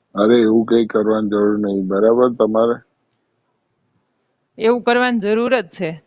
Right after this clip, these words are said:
Speaker 2: મારે બધાનું ગામમાં શું મોઢું બતાડવું? તું તો કાલ સવાર ઉઠીને
Speaker 1: અરે,
Speaker 2: ઓસ્ટ્રેલિયા
Speaker 1: કંઈ
Speaker 2: વયો
Speaker 1: નહીં
Speaker 2: જઈશ.
Speaker 1: થાય
Speaker 2: બધાય
Speaker 1: તમારે.
Speaker 2: વાતો નહીં કરે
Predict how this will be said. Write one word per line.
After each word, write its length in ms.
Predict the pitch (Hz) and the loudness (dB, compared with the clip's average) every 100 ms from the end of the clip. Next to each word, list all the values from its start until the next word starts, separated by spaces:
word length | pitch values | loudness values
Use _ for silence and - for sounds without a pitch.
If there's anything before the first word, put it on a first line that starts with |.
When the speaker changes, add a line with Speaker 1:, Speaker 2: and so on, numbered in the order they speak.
| - | -6
Speaker 2:
મારે 300 | 190 196 226 | -4 -2 -4
બધાનું 460 | 226 226 240 226 214 | -6 -6 -6 -8 -6
ગામમાં 340 | 208 233 262 | -4 -4 -4
શું 160 | 277 220 | -2 -2
મોઢું 280 | 185 175 | -2 -2
બતાડવું? 480 | 185 190 160 160 165 _ _ _ _ _ _ | -4 -6 -10 -14 -18 _ _ _ _ _ _
તું 100 | 226 | -4
તો 140 | 220 214 | -2 0
કાલ 180 | 220 | -2
સવાર 240 | 226 220 214 | -2 -2 -4
ઉઠીને 240 | 226 226 | -4 -2
Speaker 1:
અરે, 160 | 220 240 | 0 0
Speaker 2:
ઓસ્ટ્રેલિયા 320 | 233 214 190 | 0 -2 0
Speaker 1:
કંઈ 140 | 214 | 2
Speaker 2:
વયો 80 | 220 | 0
Speaker 1:
નહીં 160 | 220 220 | 0 -4
Speaker 2:
જઈશ. 120 | 208 | -6
Speaker 1:
થાય 100 | 214 208 202 | -4 -4 -2
Speaker 2:
બધાય 100 | 196 | -2
Speaker 1:
તમારે. 140 | 196 | -2
Speaker 2:
વાતો 300 | 190 202 202 | -2 -4 -4
નહીં 200 | 233 254 | -4 -4
કરે 240 | 240 262 | -4 -8